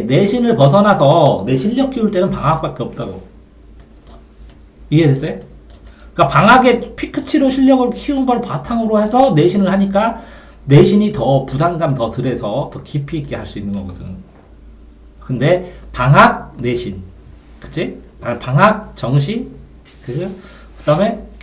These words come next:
학기 중에는 수시. 그죠? 학기 중에는 내신만 해라. 이게 맞다는 거지.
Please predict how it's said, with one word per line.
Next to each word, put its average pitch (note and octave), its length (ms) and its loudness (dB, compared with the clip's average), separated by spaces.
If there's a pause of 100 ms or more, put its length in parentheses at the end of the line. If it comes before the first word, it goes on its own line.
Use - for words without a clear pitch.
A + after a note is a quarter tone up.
학기 C4 340 -6
중에는 G#3 300 -2
수시. A2+ 440 -10 (1800)
그죠? A2 260 -10 (120)
학기 C4 340 -2
중에는 A#3+ 380 2
내신만 F#3+ 680 2
해라. C#3+ 280 -6
이게 C3 140 -8
맞다는 A#2+ 380 -10
거지. G2 180 -12